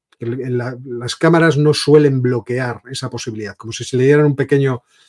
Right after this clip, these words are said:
Eh, una, un, una carta blanca durante un pequeño periodo de tiempo hasta que empiece la guerra en serio.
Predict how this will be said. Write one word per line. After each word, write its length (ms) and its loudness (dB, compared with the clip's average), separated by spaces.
Eh, 360 -8
una, 240 -8
un, 300 0
una 220 0
carta 280 2
blanca 540 6
durante 320 0
un 100 -4
pequeño 520 0
periodo 280 2
de 120 4
tiempo 460 6
hasta 280 -4
que 300 4
empiece 320 0
la 80 2
guerra 240 -2
en 80 -12
serio. 320 -14